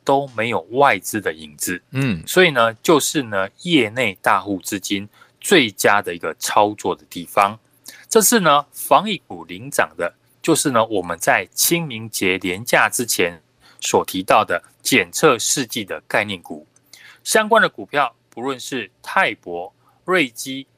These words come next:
Speaker 1: 或者是呢宝林富锦等等，都在清明节连假之后呢涨了一大段。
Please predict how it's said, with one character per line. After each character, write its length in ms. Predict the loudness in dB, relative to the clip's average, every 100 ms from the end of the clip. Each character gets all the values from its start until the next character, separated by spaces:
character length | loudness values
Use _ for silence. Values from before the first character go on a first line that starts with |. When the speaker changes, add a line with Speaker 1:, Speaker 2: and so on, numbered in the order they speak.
| _
Speaker 1:
或 160 | 0 0
者 140 | 0
是 200 | -6 -8
呢 240 | -6 -8 -8 _ _ _ _ _ _ _ _
宝 200 | 4 4
林 240 | 0 -10
富 220 | -8 -6 -6
锦 220 | -8 -2
等 220 | 0 2
等， 120 | 2 -2 _ -6
都 220 | 2 2 4
在 280 | 4 4 0 -12
清 200 | -10 -10
明 220 | -12 -12
节 240 | -4 -2
连 220 | -2 -6 -6 -4
假 220 | 2 4
之 160 | 2 -2
后 260 | 2 2 2
呢 180 | -2 -8 -12 _
涨 180 | -2 -2 -4
了 100 | -18
一 80 |
大 240 | -2 0 2
段。 200 | 2 2